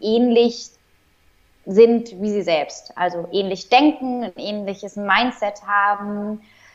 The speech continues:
äh, einen ähnlichen Style haben wie, ähm, der Kunde. Und genau, und deswegen beziehe ich das, also das, diese, diese Arbeit hat mich nie wieder losgelassen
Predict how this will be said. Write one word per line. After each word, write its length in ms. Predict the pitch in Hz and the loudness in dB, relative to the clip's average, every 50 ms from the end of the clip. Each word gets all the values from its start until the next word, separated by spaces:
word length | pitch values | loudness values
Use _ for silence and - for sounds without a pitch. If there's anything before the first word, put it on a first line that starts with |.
| _ _ _ | _ _ _
äh, 760 | - 185 185 180 185 185 180 180 180 180 180 180 180 180 185 185 - - _ _ _ _ _ _ _ _ _ _ _ _ _ _ _ _ _ | 4 6 8 8 8 8 6 6 4 4 2 0 -2 -4 -6 -8 -12 -18 _ _ _ _ _ _ _ _ _ _ _ _ _ _ _ _ _
einen 100 | 208 220 | -4 0
ähnlichen 440 | 208 220 247 247 247 254 - 233 226 | 2 4 4 4 2 0 -2 -4 -6
Style 540 | 214 - - - 190 196 214 220 220 220 202 | -8 -2 0 2 4 6 6 4 4 2 0
haben 640 | 196 196 196 196 196 196 202 202 202 208 208 214 _ _ _ | 0 0 0 0 0 -2 -4 -10 -14 -14 -16 -18 _ _ _
wie, 500 | - 196 185 190 202 202 202 202 202 185 - | -18 -14 -12 -10 -8 -6 -4 -4 -4 -4 0
ähm, 600 | - - 196 190 185 185 190 190 190 190 190 196 - _ - - - | 4 6 6 6 6 4 -2 -6 -8 -10 -12 -14 -18 _ -12 -4 -2
der 300 | 180 202 - - 214 208 | -2 0 2 2 0 2
Kunde. 360 | - 226 220 196 165 156 156 - - | 2 2 2 2 2 0 -2 -6 -6
Und 500 | - - 196 190 185 196 190 - - - - _ _ _ _ _ - - - - - _ _ _ _ _ _ _ _ _ _ _ - - _ _ - | -6 -4 -4 -4 -4 -6 -8 -10 -12 -18 -20 _ _ _ _ _ -20 -20 -20 -20 -20 _ _ _ _ _ _ _ _ _ _ _ -20 -20 _ _ 0
genau, 500 | - 247 240 233 208 175 165 - - 190 | 2 4 6 6 6 6 4 2 0 -4
und 400 | 196 196 196 196 - - _ - | -4 -6 -8 -12 -16 -16 _ -6
deswegen 380 | 214 214 214 226 233 233 233 | -6 -6 2 2 4 4 4
beziehe 440 | 220 220 226 - - 269 269 - - | 0 -2 -4 -2 0 2 2 2 2
ich 140 | 262 262 - | -2 0 2
das, 200 | 262 269 277 277 | 0 0 0 0
also 240 | - 208 202 202 202 190 | -4 -4 -6 -6 -10 -10
das, 320 | - 220 214 - - - _ _ - | -12 -12 -14 -14 -18 -20 _ _ -18
diese, 520 | 202 202 190 202 214 208 202 202 208 202 202 | -16 -12 -6 -2 0 2 2 2 2 0 -2
diese 220 | 202 208 196 214 208 | -4 -2 2 4 6
Arbeit 440 | 180 - 196 214 - 247 240 240 | 6 6 6 6 6 6 4 2
hat 160 | 226 220 - - | 0 -6 -6 -8
mich 160 | 208 - - | -10 -2 2
nie 160 | 254 269 262 | 4 4 4
wieder 160 | 254 226 202 | 6 4 4
losgelassen 680 | 196 208 254 277 277 - 294 277 294 311 - - 349 | 4 2 2 2 0 -4 -4 -2 -2 -2 -4 -8 -12